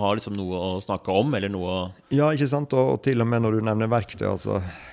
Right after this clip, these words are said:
Speaker 2: hvordan ser det verktøyet ut? Som
Speaker 1: Ja.
Speaker 2: skal liksom, hvordan ser den skiftenøkkelen ut som liksom
Speaker 1: Mm.
Speaker 2: skal, skal inn der, og så logge inn på en eller annen synapse da, og så skal man, den der hate seg selv-synapsen, er det den man skal
Speaker 1: Mm.
Speaker 2: finne en medisin som går inn dit? Altså,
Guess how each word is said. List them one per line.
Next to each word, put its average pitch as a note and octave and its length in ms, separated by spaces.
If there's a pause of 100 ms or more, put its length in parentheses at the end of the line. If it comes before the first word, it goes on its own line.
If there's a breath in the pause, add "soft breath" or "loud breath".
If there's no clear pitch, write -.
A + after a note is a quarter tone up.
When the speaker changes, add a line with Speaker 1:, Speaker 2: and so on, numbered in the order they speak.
(140 loud breath)
Speaker 2:
hvordan A#2+ 280
ser G#2+ 200
det A2+ 80
verktøyet G#2 480
ut? - 220 (180)
Som - 160
Speaker 1:
Ja. F#2 80
Speaker 2:
skal G#2 240
liksom, F#2 320
hvordan G2 160
ser F#2+ 240
den F#2 160
skiftenøkkelen F#2 720
ut - 100
som F#2 160
liksom G2 200
Speaker 1:
Mm. F2 40
Speaker 2:
skal, F2+ 320 (160)
skal - 300
inn F#2+ 240
der, F2 300
og E2+ 80
så E2+ 300
logge F2 380
inn F2 220
på - 100
en E2+ 80
eller E2+ 140
annen E2+ 180
synapse D#2+ 480
da, E2 160
og E2 80
så E2 100
skal D#2+ 180
man, D#2+ 300
den F2 220
der E2 240
hate E2 320
seg D#2 160
selv-synapsen, D#2 880
er F2 60
det E2+ 80
den F2 180
man F2+ 140
skal F#2+ 160
Speaker 1:
Mm. - 20
Speaker 2:
finne F2 160
en E2+ 80
medisin E2 400
som E2 160
går E2 120
inn F2 140
dit? E2 220
Altså, E2+ 240